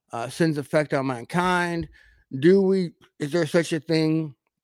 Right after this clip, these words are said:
as original sin? And do we still pay the price? Uh, highlighted, yes, indeed, we do, because we all sin. All have sinned and fallen short of the glory of God. So, hey, if you missed that one, go check it out.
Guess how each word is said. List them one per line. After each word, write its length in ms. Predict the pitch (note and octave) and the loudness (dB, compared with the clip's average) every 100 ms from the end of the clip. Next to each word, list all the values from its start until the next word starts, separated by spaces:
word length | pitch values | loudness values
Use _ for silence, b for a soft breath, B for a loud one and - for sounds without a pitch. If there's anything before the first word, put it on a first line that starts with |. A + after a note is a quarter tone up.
| _ _ _ _ _ - | _ _ _ _ _ -6
as 360 | C#3+ C#3+ C#3 C#3 | -2 0 0 0
original 540 | C#3+ D3+ D3 C#3+ C3+ | 2 2 2 -2 -2
sin? 560 | - E3+ D#3+ D#3 D3+ C3+ | -2 0 2 2 -2 -6
And 160 | B2 | -6
do 120 | B2+ D3 | -4 -2
we 160 | D#3 | -4
still 320 | - D#3 C#3+ D3 | -2 -4 -4 -6
pay 160 | D#3+ D3+ | -4 -4
the 80 | C3+ | -4
price? 560 | - D#3 D#3+ D3 - _ b b b _ A#2+ | -4 -2 -2 -8 -16 _ b b b _ -12
Uh, 140 | A#2 | -6
highlighted, 420 | C3+ D3+ D3+ C3+ | -2 0 0 -2
yes, 280 | C#3+ D3+ - | -4 -6 -8
indeed, 340 | B2+ D3 D3 | -6 -2 -2
we 140 | C3+ C3 | -4 -4
do, 160 | D3+ | -4
because 320 | C3+ C#3+ C3 B2 | -4 -8 -8 -10
we 100 | - | -4
all 340 | D3 E3+ F3 E3+ | 2 4 4 0
sin. 560 | - E3+ E3 E3 F3 b b b _ | -4 -4 -4 -4 -8 b b b _
All 220 | C3 E3 | 2 2
have 120 | D#3 | 2
sinned 180 | - D#3+ | 0 -4
and 100 | D3 | -2
fallen 220 | D3+ D3+ | -2 -2
short 260 | C#3 D#3 D3 | 0 0 0
of 60 | |
the 80 | B2+ | -2
glory 300 | A#2+ C3+ C3 | -2 0 0
of 80 | G#2+ | 0
God. 500 | D#3 E3 E3 E3 D#3 b b b _ | 4 4 4 0 -6 b b b _
So, 320 | - B2+ A#2+ | -8 -6 -4
hey, 240 | D3+ D3+ | -2 -4
if 160 | C3+ - | -6 -8
you 80 | C3+ | -6
missed 320 | D3 F3 - D3 | -4 -6 -8 -2
that 200 | D3+ D3+ | -2 0
one, 220 | D#3+ D3 | -4 -4
go 160 | D3+ C#3+ | -4 -4
check 340 | - D3+ C#3 | -2 -4 -4
it 120 | C3+ | -4
out. 240 | C#3+ D#3+ | -2 -4